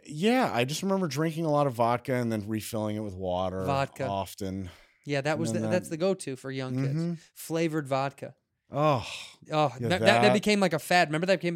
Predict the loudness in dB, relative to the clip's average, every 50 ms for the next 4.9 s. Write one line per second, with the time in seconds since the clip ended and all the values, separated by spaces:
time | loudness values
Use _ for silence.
0 | -2 -4 -4 -4 -4 -2 0 0 0 0 -4 -12 -12 -12 -12 -10 -8 -6 -4 -4
1 | -4 -2 0 0 0 0 0 0 0 0 0 0 -2 -2 2 4 6 6 6 6
2 | 4 4 4 4 4 4 2 2 0 -4 -6 -6 -4 0 2 2 4 2 0 0
3 | -2 -2 -2 -2 -4 -6 _ _ -8 0 2 2 2 2 0 2 2 2 2 2
4 | 0 -2 -6 -6 -6 -12 -12 -8 -6 -4 -4 -4 -4 -6 -6 -10 -12